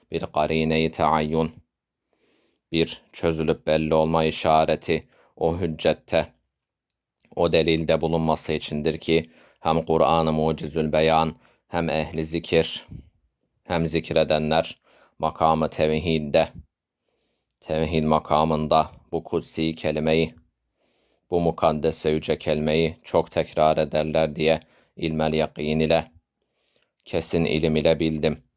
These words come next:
Evet, mesela bir nokta beyaz kağıtta iki üç nokta konulsa karıştığı ve bir adam muhtelif çok vazifeleri, farklı çok vazifeleri beraber yapmasıyla şaşıracağı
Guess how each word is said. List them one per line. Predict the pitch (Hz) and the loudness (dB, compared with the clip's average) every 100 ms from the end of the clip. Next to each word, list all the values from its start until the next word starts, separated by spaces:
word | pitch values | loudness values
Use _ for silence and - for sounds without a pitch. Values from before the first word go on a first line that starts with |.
| _ _ _ _ - | _ _ _ _ -2
Evet, | 82 80 - - - | 2 2 0 -10 -8
mesela | 87 82 82 76 78 78 | -6 -4 -2 0 2 2
bir | 82 82 | 0 0
nokta | 82 - 85 73 | 0 -2 -2 0
beyaz | 78 80 - | 2 0 0
kağıtta | 80 78 78 - 82 80 - _ | 0 0 0 0 2 2 -4 _
iki | 82 - 90 | -12 -4 -4
üç | 82 90 | -2 -2
nokta | 80 - 76 | -4 0 -2
konulsa | - 78 78 - 82 80 - - | -2 -2 -2 0 2 2 0 -4
karıştığı | 78 76 - - 80 80 - _ _ _ _ | 0 0 -4 -4 0 0 -2 _ _ _ _
ve | 82 82 | -4 0
bir | 82 78 78 | 2 4 2
adam | 76 80 82 - - | 4 0 -2 -12 -8
muhtelif | 85 80 82 78 76 | -8 -6 -4 -2 -2
çok | 87 80 | -2 0
vazifeleri, | 78 78 80 78 82 78 80 80 - _ _ _ _ _ _ _ _ - _ _ | 0 -2 -2 -2 0 2 2 2 -2 _ _ _ _ _ _ _ _ -20 _ _
farklı | _ 90 82 - 82 | _ 2 2 0 -4
çok | - 85 80 | 0 0 0
vazifeleri | 78 80 76 - 76 80 80 78 | -2 -2 -4 -4 -4 0 0 2
beraber | 78 80 80 80 80 | 2 4 4 2 2
yapmasıyla | 80 - 80 - 80 78 | 0 0 -6 -4 -2 -2
şaşıracağı | 76 - 76 78 76 80 78 80 | -2 -2 -4 -2 0 2 2 2